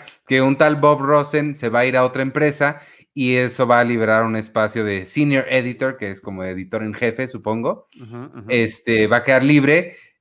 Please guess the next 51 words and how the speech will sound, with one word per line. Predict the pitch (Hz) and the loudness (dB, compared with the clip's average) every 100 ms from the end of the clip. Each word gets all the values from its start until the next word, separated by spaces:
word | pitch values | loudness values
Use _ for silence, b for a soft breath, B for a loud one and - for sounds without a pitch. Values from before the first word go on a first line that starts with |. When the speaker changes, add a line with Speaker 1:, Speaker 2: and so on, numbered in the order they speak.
| _ | _
Speaker 1:
Elaine, | 127 123 139 151 151 151 156 | -4 2 4 4 4 2 -2
eh, | 123 117 113 113 113 | -2 2 4 2 0
ambas | 135 151 170 180 | 0 2 2 2
parecen | 156 143 156 | 2 0 0
entender | 139 123 120 127 127 | -2 -4 -4 -4 -4
que | 135 | -4
Elaine | 117 120 123 123 | -2 -4 -4 -6
es | 117 | -8
una | 120 117 117 110 98 | -6 -2 0 -2 -4
selección | - 98 92 113 107 | -8 -12 -8 -6 -6
obvia | 107 113 117 123 | -4 -4 -2 -2
para | 120 104 | 0 -4
ese | 104 110 | -6 -6
puesto, | 127 131 - 170 - b b b b - | -2 -2 0 -4 -4 b b b b 0
pero | 135 120 120 | 4 6 4
Elaine | 123 135 135 | 4 2 4
por | 135 | 4
buena | 120 131 131 127 | 6 4 4 2
onda | 127 127 | 2 2
le | 123 | 0
dice, | 117 131 | -4 -4
"Bueno, | 175 214 127 | -4 -4 -6
quizá | - 127 185 190 | -10 -10 -8 -6
también | 190 190 180 | -6 -8 -2
te | 180 | 0
lo | 135 | 2
dan | 131 147 | 2 2
a | 139 | 0
ti". | 160 202 220 320 294 247 B | -2 -4 -4 -6 -8 -12 B
"¿Tú | 226 | -6
crees? | 220 214 254 | 0 2 2
Sí, | 240 | 2
¿verdad?". | 226 175 180 190 | 2 4 4 2
Y, | 147 120 107 | -4 -8 -10
y | |
se | 101 123 | -6 -4
emociona | 113 113 131 139 131 | -4 0 2 2 2
la | 113 113 | 4 2
otra | 117 120 | 2 -2
muchísimo | 110 113 104 117 113 | -4 -10 -10 -10 -8
cuando | 95 90 | -10 -8
claramente | - 113 117 113 117 | -2 0 0 -4 -2
Elaine | 110 107 104 - | -2 -2 -4 -12
nada | 107 104 | -8 -6
más | 104 104 | -4 -6
lo | 95 | -6
estaba | 104 98 | -4 -4
haciendo | 98 98 - | -4 -16 -10
por | 92 | -10
buena | 87 98 117 120 | -6 -4 0 0
onda. | 110 113 - | 0 -2 -4